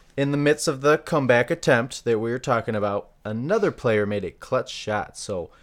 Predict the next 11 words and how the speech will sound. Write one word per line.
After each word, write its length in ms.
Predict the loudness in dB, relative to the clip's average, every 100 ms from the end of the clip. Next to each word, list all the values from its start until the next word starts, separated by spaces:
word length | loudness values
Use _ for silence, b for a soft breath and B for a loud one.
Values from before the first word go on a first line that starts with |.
| b b
one 200 | -4 -4
player 460 | 0 2 4 2 -2 b b
had 240 | -2 0 2
their 140 | 0
shot 460 | 0 0 0 0 -6 _
hit 220 | 0 0 0
the 80 |
crossbar. 640 | -10 2 2 2 -2 -10 -10
So 140 | -4
they 140 | -2 0
were, 160 | -2